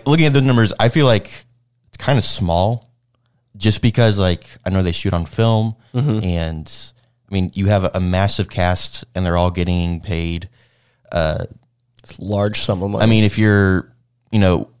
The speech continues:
Speaker 1: W-, Winona, Winona Ryder or David Harbour, you're getting, like, I forget how much. It was, like, I think it was, like, three hundred fifty K.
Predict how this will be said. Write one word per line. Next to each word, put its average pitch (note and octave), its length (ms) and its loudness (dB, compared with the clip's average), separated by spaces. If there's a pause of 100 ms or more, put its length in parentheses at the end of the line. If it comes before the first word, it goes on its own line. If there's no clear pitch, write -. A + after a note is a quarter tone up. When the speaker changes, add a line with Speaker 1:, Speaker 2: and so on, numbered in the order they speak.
Speaker 1:
W-, A#2+ 220 -4
Winona, B2 500 4
Winona C3 440 6
Ryder A2+ 640 4
or F2+ 600 0 (120)
David G2 240 0
Harbour, F2+ 260 2
you're F2 120 0
getting, E2+ 300 -4
like, E2 300 -6 (800)
I F2+ 60 0
forget E2+ 300 -6
how E2 80 -10
much. - 320 -10
It - 40 -4
was, F#2+ 140 0
like, E2+ 140 -2 (840)
I A2+ 60 0
think A#2 100 4
it - 20 4
was, G2 140 4
like, E2+ 140 -2
three B2 180 0
hundred A2+ 240 4
fifty A2 240 -2
K. F#2+ 400 0